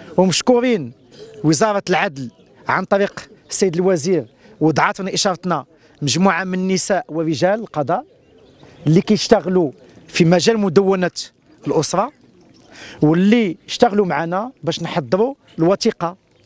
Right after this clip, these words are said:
المرجعية لهذه الندوة. كذلك مشكورين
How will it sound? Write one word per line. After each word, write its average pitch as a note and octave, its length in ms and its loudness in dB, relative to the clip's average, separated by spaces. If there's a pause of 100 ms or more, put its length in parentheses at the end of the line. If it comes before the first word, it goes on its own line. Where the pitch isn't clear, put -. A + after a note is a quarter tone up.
(560)
المرجعية F3 880 2
لهذه E3+ 200 0
الندوة. A#2 340 -4 (920)
كذلك A3+ 560 2
مشكورين G3+ 600 2